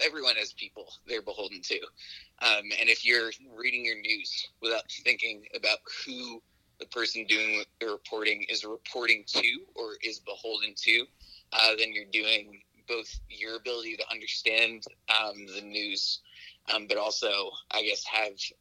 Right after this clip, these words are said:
a reasonable discussion about it a disservice. Um, so that's number two. And the number three is especially topical. It's called The Price of Inequality by Jo-, uh, Joe Stiglitz. Joe Stiglitz won a Nobel Prize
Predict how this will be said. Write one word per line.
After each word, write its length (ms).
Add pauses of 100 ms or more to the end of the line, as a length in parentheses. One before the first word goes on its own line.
a 200 (180)
reasonable 460
discussion 480
about 280
it 180
a 100
disservice. 640 (420)
Um, 300 (160)
so 360
that's 220
number 160
two. 160
And 140
the 40
number 240
three 460 (180)
is 460
especially 520
topical. 440
It's 100
called 200
The 80
Price 320
of 100 (180)
Inequality 580
by 200
Jo-, 180 (140)
uh, 220
Joe 100
Stiglitz. 600 (400)
Joe 140
Stiglitz 540
won 260
a 80
Nobel 360
Prize 440